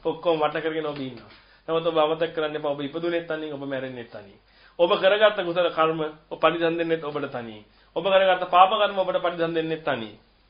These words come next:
ඒක නිසා ඔබ ඔබගේ ගමන සූදානම් කරගන්න. ඔබ ඔබ ගැන හිතා ගන්න.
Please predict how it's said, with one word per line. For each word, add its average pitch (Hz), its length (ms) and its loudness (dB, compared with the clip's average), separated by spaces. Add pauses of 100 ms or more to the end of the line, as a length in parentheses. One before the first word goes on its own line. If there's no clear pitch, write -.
(160)
ඒක 151 120 -2
නිසා 151 300 0
ඔබ 151 140 -4
ඔබගේ 170 360 2
ගමන 160 340 -4
සූදානම් 139 420 -6
කරගන්න. 117 360 -12 (880)
ඔබ 165 100 -2
ඔබ 180 160 2
ගැන 190 200 2
හිතා 160 340 -2
ගන්න. 110 180 -14